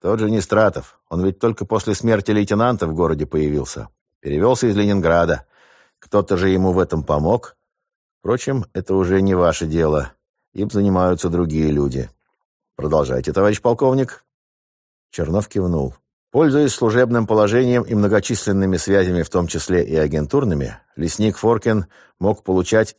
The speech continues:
и получал самую разнообразную информацию. Частично она передавалась им вору в законе Колпачному Павлу Семеновичу, кличка Копченый,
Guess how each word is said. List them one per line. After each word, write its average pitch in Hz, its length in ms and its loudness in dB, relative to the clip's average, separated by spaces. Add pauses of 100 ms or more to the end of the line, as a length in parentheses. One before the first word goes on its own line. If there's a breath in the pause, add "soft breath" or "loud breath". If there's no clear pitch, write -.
и 160 80 -2
получал 110 560 0
самую 113 380 0
разнообразную 85 720 0
информацию. 73 760 -4 (1080)
Частично 90 680 -2
она 101 220 0
передавалась 104 680 2
им 110 220 0
вору 95 380 2
в 90 60 -2
законе 123 460 0
Колпачному 90 760 0
Павлу 73 340 0
Семеновичу, 65 680 -4
кличка 113 400 -2
Копченый, 80 680 -2